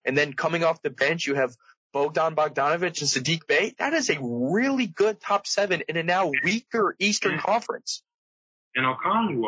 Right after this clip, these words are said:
Speaker 2: Okongwu was a decent backup
Speaker 1: And,
Speaker 2: pick.
Speaker 1: and Onyeka Okongwu and A J Griffin, who had, like, that's a solid nine in what is now a weaker Eastern Conference.
Speaker 2: The Hawks are gonna be just like the Raptors. They're gonna have a way better second season. Way better
Speaker 1: Oh,
Speaker 2: second
Speaker 1: yeah.
Speaker 2: season.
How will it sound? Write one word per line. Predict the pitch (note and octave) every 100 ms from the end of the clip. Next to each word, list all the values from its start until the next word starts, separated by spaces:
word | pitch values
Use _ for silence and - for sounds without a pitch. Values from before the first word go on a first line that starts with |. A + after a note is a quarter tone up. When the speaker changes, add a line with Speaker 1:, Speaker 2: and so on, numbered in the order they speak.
| G#2+
Speaker 2:
Okongwu | - C#3+ F3+ F#3
was | D#3 C3 B2
a |
decent | B2 A#2 A2+
backup | A2 A2+ D#4 A3+
Speaker 1:
And, | A2+
Speaker 2:
pick. | A3+ - -
Speaker 1:
and | G3+ D4
Onyeka | C4+ A3 G#3+ G#3 F#3+ F#3
Okongwu | - F#3+ F#3 F#3+ F#3
and | F#3+ F#3
A | E3
J | D#3+ D#3
Griffin, | C#3 C3+ A#2+ - -
who | -
had, | C#3 - _ _
like, | E3+ F3+ -
that's | F3 A3
a | A3+
solid | - - F#3+ G#3 G3+ E3+
nine | F3 F#3 E3 C#3+ - -
in | E3+ D#3
what | E3
is | D#3
now | D#3+ D#3+ F#3
a | E3
weaker | B2+ A#2+ A#2+ G3 G3 G#3 F#3 -
Eastern | F#3 - F3+ E3
Conference. | - F3+ F3 - - - -
Speaker 2:
The | C3+
Hawks | - D3+ D#3+ D#3+ -
are | C#3+
gonna | C#3 B2
be | C3
just | B2+ B2 -
like | B2
the | A#2
Raptors. | A2 A#2+ A#2+ - A2+
They're | A#2
gonna | A#2+ A2+
have | A2
a |
way | G#2+ A#2 A#2+
better | A#2+ A#2 A2 -
second | A#2 G#2+ -
season. | B2 A#2+ B2+ _ _ _ _ _ _ -
Way | A#2+ A#2+
better | A#2+ A2+ A2
Speaker 1:
Oh, |
Speaker 2:
second | C3+ A#2
Speaker 1:
yeah. | A2+
Speaker 2:
season. | A2 A2